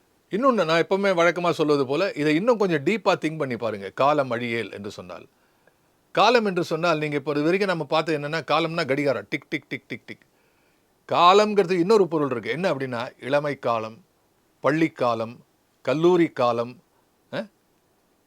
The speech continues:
இது மாதிரி காலம் பருவம் என்ற, அ, பொருள்லையும் வரலாம். அப்போ என்ன ஆறுது காலம் அழியல்னா? இளமை பருவத்தை அழிக்காதே, பள்ளி பருவத்தை அழிக்காதே. பள்ளி பருவம் இன்னும் லார்ஜர் ஏரியா, உனக்கு கொஞ்சம்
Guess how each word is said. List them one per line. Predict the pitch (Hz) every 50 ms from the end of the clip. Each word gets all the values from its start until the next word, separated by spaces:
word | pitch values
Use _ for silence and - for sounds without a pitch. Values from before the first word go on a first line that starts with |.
| _ _ _ _ _ _ _ _ _ _ _ _ _ _ _
இது | - 175 196
மாதிரி | 208 220 226 240 233 -
காலம் | - 170 180 190 202 214 214 214 180 _ _ _ _
பருவம் | - 160 180 214 240 247 240 240
என்ற, | 233 196 180 180 175 160 147 - - - - _ _ _ _ _ _ _ _ - -
அ, | 139 147 139 123 -
பொருள்லையும் | - 165 165 175 175 185 170
வரலாம். | 139 131 131 135 123 98 - _ _ -
அப்போ | - 131 - - 208
என்ன | 196 190 202 196 175
ஆறுது | 160 151 151 143 135 -
காலம் | - 147 160 165 156 151
அழியல்னா? | 143 139 139 135 123 123 117 113 117 120 - _ _ _ _ _ _ _ _ _ _ _ _ _ _ _ _ _ _ _ _ _
இளமை | 104 110 139 180 208 226 226 208
பருவத்தை | 165 190 180 180 180 165 - 190 175
அழிக்காதே, | 151 156 156 - 139 131 117 107 95 98 101 _ _ _ _ _ _ _ _ _ _ _ _ _ _ _ _ _ _ _ _ _ _ _ _ _
பள்ளி | - 147 170 220 240 240
பருவத்தை | 175 - 196 196 196 190 175 - 208
அழிக்காதே. | 196 170 196 214 - - 180 147 123 107 98 95 98 - _ _ _ _ _ _ _ _ _ _ _ _ _ _ _ _ _ _ _
பள்ளி | - 127 160 208 240 220
பருவம் | 175 180 170 156 151
இன்னும் | 165 220 226 175 156
லார்ஜர் | 165 196 214 202 196 190 160
ஏரியா, | 165 165 151 139 120 101 - -
உனக்கு | 117 131 143 117
கொஞ்சம் | 147 151 156 143 123 113